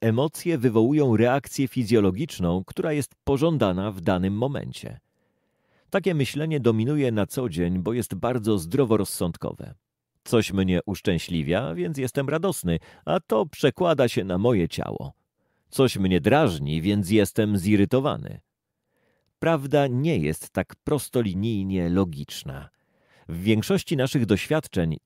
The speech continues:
to, co odczuwamy na początku, nie ma etykiety emocjonalnej typu strach,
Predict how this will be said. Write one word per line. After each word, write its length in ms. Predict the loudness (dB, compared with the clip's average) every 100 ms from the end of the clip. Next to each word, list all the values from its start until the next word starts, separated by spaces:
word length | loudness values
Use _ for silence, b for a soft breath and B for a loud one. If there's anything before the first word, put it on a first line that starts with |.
| -2
to, 240 | 2 2 0
co 280 | -2 0
odczuwamy 580 | 0 -2 -2 -2 0 0
na 120 | -2
początku, 760 | -2 -4 -2 -4 -4 -2 -2 -2
nie 180 | -4 -4
ma 140 | -2 -4
etykiety 520 | -6 -6 -2 -2 0
emocjonalnej 760 | 0 -2 0 -2 0 0 0 0
typu 420 | -2 0 0 0 _
strach, 540 | -12 -2 0 0 -4